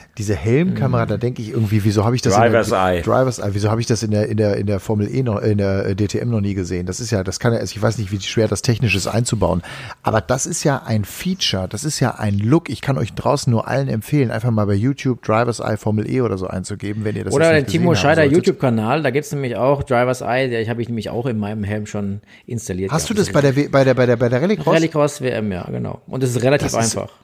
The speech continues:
Speaker 2: zu installieren.
Speaker 1: Äh, echt?
Speaker 2: Sehr einfach,
Speaker 1: Also
Speaker 2: ja.
Speaker 1: das ist ja so geil. Ich meine,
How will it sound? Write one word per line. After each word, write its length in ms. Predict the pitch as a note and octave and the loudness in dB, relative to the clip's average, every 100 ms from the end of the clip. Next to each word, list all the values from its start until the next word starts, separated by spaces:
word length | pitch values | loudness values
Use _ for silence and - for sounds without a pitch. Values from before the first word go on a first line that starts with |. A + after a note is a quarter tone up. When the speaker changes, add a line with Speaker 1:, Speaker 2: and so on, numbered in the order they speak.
| _ _ _ _ | _ _ _ _
Speaker 2:
zu 140 | - | -6
installieren. 460 | A2 A2+ A2 G2 F2+ | -2 0 -2 -2 0
Speaker 1:
Äh, 60 | D#3 | 2
echt? 100 | A#2 | 2
Speaker 2:
Sehr 140 | B2 | 0
einfach, 160 | F#2 G#2 | -2 0
Speaker 1:
Also 120 | B2 | 0
Speaker 2:
ja. 220 | G2+ F#2+ | 0 -4
Speaker 1:
das 180 | A#2 - | -6 -4
ist 160 | - | -2
ja 140 | B2+ A2+ | 0 0
so 220 | G#2 E3 | 2 2
geil. 220 | D3+ A#2 | 4 2
Ich 120 | A2+ | 2
meine, 220 | C3 B2 | 0 0